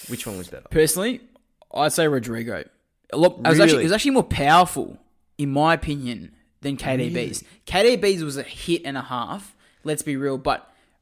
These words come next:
Speaker 2: Rodrigo's was sort of through a lot more defenders.
Speaker 1: Okay, okay. I can
Speaker 2: Yeah.
Speaker 1: s-, I can see where you're coming from, but f-, yeah, no, I think once De Bruyne has hit the crossbar, it's very, very difficult to beat for mine for goal. You know,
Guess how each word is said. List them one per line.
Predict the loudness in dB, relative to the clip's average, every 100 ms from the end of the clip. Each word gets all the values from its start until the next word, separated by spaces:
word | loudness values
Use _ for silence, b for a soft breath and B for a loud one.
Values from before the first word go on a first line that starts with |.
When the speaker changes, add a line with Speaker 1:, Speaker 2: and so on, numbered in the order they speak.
| -6
Speaker 2:
Rodrigo's | -4 0 2 4 2 0
was | -2
sort | 0 0
of | 0
through | -2 -10 -4 0 4 4 4 0 -8 _ _ _ -4
a |
lot | -2 -2
more | -4
defenders. | -6 -8 -12 -14 -18 -20 _ _ -20
Speaker 1:
Okay, | -16 -12 -14 -14 _ _ -20
okay. | -18 -18 -20 _
I | -14
can | -10
Speaker 2:
Yeah. | -12
Speaker 1:
s-, | -14 _ _ -14
I | -12
can | -8
see | -6
where | -4
you're | -6
coming | -6 -8
from, | -8 -6
but | -6 -8
f-, | -12
yeah, | 0 4
no, | 4 4 4
I |
think | 2 -4 -8 b b b b
once | 0 0 0 -4
De | -6
Bruyne | -4 -4 -4
has | -6
hit | -8
the | -8
crossbar, | -4 -4 0 0 2
it's | -2
very, | -6 -2 0 2 0
very | -2 -2 -2
difficult | -6 -8 -10 -10
to | -8
beat | -6 -8 -10
for | -12
mine | -10 -12
for | -10
goal. | -10 -12 _
You | -12
know, | -12